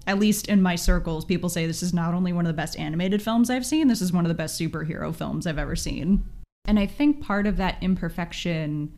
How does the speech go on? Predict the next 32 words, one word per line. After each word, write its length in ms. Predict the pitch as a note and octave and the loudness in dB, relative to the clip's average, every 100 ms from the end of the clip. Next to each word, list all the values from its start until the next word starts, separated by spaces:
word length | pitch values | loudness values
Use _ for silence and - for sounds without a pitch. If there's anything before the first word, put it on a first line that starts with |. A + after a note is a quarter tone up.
| - | -4
also 360 | G3+ G3 B3+ | -2 -2 -2
does 680 | G#3+ - F#3 F3+ E3+ F3 E3+ - - - | -4 -4 -2 0 0 -2 -4 -14 -16 -16
come 500 | - F3+ E3+ D#3+ E3 | -4 -2 0 0 -2
from 360 | E3 E3 D#3+ D#3 | -2 -4 -2 -4
the 100 | D#3 | -6
fact 380 | - D3+ D#3 - | -4 -4 -4 -6
that 180 | D#3+ | -4
they 100 | F3 F3 | -4 -2
were 160 | G#3 | -2
going 480 | F#3+ E3+ E3+ E3 E3+ | -2 -2 0 0 -2
for 560 | E3 F3+ E3+ D#3+ D#3 D#3 | -2 -2 -2 0 -2 -4
cinematic. 920 | - - G3 G3 F3 C#3 C3+ - - | -4 2 4 6 4 0 -6 -10 -6
They 140 | E3+ | -4
weren't 340 | D#3+ E3+ F#3 F#3 | -2 0 -2 -2
going 300 | F#3 F3+ F3+ | 0 0 0
for 140 | F3+ | -2
realistic. 1000 | F3 F3+ F3+ E3+ D#3+ - - D3+ D3+ - | -2 -2 -2 -2 -4 -6 -6 -6 -6 -8
To 120 | - | -4
use 260 | F3+ F#3 F3+ | 0 0 0
an 80 | F3+ | 0
example 680 | E3 E3+ D#3+ D#3 E3 D#3 D3 | 0 0 0 -2 -4 -2 -4
of 480 | D#3+ D#3 D3+ D3+ - - | -4 -2 -4 -6 -8 -4
a 60 | A3 | -4
great 440 | G#3+ C4 B3+ - | -2 -2 -2 -4
film, 640 | - G4+ G4 B3+ G3 F#3+ - | -6 -4 2 2 2 0 0
Iron 400 | B3+ C#4+ G#3 F#3 | -2 0 2 2
Man, 420 | E3+ E3+ E3+ E3+ - | 2 0 0 -2 -2
Iron 260 | G3+ B3+ C#4+ | 0 4 6
Man 300 | C4+ B3+ G3 | 6 4 2
really 500 | G3+ A3 G#3+ A3 G#3+ | 0 0 0 -2 -2
tried 640 | - - G3+ F#3+ F#3 F3 | -4 -4 0 0 0 -2
to 720 | - - G3 F3+ F3+ E3+ E3+ | -6 -2 0 2 0 -2 -2